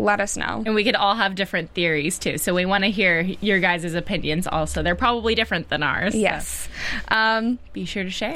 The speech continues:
Speaker 1: So the biggest part of this episode was the journal and how it kind of caused a rift in the family,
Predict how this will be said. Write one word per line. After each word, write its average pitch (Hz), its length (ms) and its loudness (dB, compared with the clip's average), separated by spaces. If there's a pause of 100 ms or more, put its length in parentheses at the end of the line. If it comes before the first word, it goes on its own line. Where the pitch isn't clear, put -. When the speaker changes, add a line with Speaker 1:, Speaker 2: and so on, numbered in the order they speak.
(320)
Speaker 1:
So 226 580 4 (180)
the 240 100 0
biggest 311 540 2
part 208 220 2
of 196 80 -4
this 202 220 -4
episode - 640 0
was 208 640 2 (640)
the 220 80 2
journal 247 600 4
and 220 340 2
how 262 280 4
it 339 140 0
kind 262 240 0
of 240 260 0 (680)
caused 302 400 2
a 349 60 6
rift 220 720 0
in 214 140 0
the 202 60 0
family, 214 640 -2